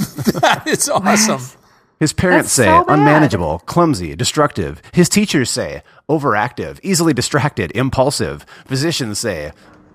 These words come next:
Speaker 3: uh, "F B P, M B D, M C D, or hyperkinesis." Ritalin helps the problem child become
Speaker 1: <laughs>
Speaker 3: lovable again.
Speaker 1: Here's the,
Speaker 2: Oh my
Speaker 1: here's,
Speaker 2: God.
Speaker 1: um, so the, so the New York Times did a poll.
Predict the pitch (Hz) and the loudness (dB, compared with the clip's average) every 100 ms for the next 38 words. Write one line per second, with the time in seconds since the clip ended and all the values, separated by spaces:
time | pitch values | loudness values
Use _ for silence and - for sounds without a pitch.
0 | _ - - 71 - 139 135 110 143 - | _ -12 -12 -8 -4 -4 -4 -4 -4 -4
1 | - 151 120 107 104 123 147 139 139 131 | -8 -4 -4 -4 -6 -6 -8 -6 -4 -4
2 | 127 147 117 120 127 - 131 139 135 107 | -4 -4 -2 -2 -4 -6 -6 -4 -4 -4
3 | 95 - 135 135 117 123 143 147 101 87 | -4 -4 -4 -2 -4 -4 -4 -6 -8 -8
4 | - _ _ _ _ _ _ - 113 120 | -14 _ _ _ _ _ _ -8 -4 -2
5 | 78 69 80 _ _ _ 120 117 - 98 | -2 -6 -10 _ _ _ -2 -2 -4 -6
6 | - 113 95 82 - 69 - 80 - - | 0 0 0 -2 -4 -6 -6 -8 -8 -6
7 | 104 269 - 381 - 359 60 82 - 95 | 0 0 4 2 4 2 2 -4 -6 -4
8 | 69 160 175 202 151 180 165 160 165 180 | 0 2 4 2 0 -4 -10 -4 2 4
9 | 202 156 151 127 104 117 - - 143 139 | 6 6 4 4 0 -8 -2 2 4 6
10 | 127 123 117 - - 139 131 160 190 - | 6 4 2 0 0 2 4 4 2 2
11 | 143 135 123 - 110 101 - 110 95 85 | 2 2 0 0 0 0 0 2 2 0